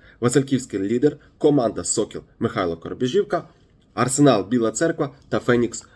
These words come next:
Музичі. Якщо говорити про річний рейтинг до початку цього турніру, він вигля-, виглядав таким чином. Е, перше місце посідала команда «Зміна» з Білої Церкви. На другій позиції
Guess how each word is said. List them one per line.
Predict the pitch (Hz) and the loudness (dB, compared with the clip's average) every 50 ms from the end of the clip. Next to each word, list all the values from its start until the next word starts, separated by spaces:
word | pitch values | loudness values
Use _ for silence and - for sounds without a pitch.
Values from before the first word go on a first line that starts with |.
| _ _ - | _ _ 0
Музичі. | 123 139 135 117 - 92 - | 4 4 4 4 4 -2 -6
Якщо | - - - 160 | -8 -8 -6 -4
говорити | 160 170 165 139 139 | -2 0 0 0 0
про | 135 139 135 143 143 143 135 135 - - _ | 2 4 6 6 6 6 6 2 -2 -12 _
річний | - 127 123 127 - 131 120 113 | -6 -6 -6 -4 -4 -4 -2 -2
рейтинг | 113 123 127 123 104 95 95 | -2 -2 -2 -4 -6 -8 -4
до | 95 117 117 | -4 -4 -2
початку | 117 107 - - 123 120 - - 104 | -2 -4 -4 -4 -4 -4 -6 -10 -12
цього | - - 107 107 110 | -10 -10 -10 -10 -8
турніру, | - 104 113 135 156 160 123 | -8 -6 -4 -2 -2 -2 -2
він | 107 123 123 | -2 -2 -2
вигля-, | 123 123 107 107 - - | -2 -2 -2 -4 -6 -6
виглядав | 110 113 110 113 113 135 139 135 | -6 -4 -2 0 2 2 2 0
таким | - 143 - - 135 123 123 - - - - _ - _ - | -2 -8 -6 -2 -2 -2 -4 -6 -12 -20 -20 _ -20 _ -4
чином. | - - 139 120 95 85 78 - - _ - _ - | -2 0 0 0 -2 -6 -10 -14 -20 _ -20 _ -6
Е, | 101 101 98 95 95 | -4 -2 -2 -2 -2
перше | - - 170 - - 139 | -4 -4 -4 -4 -4 -6
місце | 147 175 - - 131 | -6 -6 -6 -8 -8
посідала | - - - 120 127 135 139 135 | -8 -6 -4 -2 0 0 0 0
команда | 135 113 117 131 135 123 110 107 - _ _ _ | 0 0 0 0 0 0 -2 -4 -8 _ _ _
«Зміна» | - 101 117 139 127 104 95 | -10 -6 -6 -4 -4 -4 -6
з | 85 | -8
Білої | 85 110 107 110 120 | -8 -6 -4 -4 -4
Церкви. | 117 - 110 - - - - - - - - - - | -4 -4 -6 -8 -8 -12 -18 -18 -20 -20 -16 -4 0
На | 123 123 | 0 2
другій | 131 175 208 | 2 2 0
позиції | - - 131 139 175 170 - 143 139 135 135 | -2 0 4 4 4 4 4 2 0 0 -2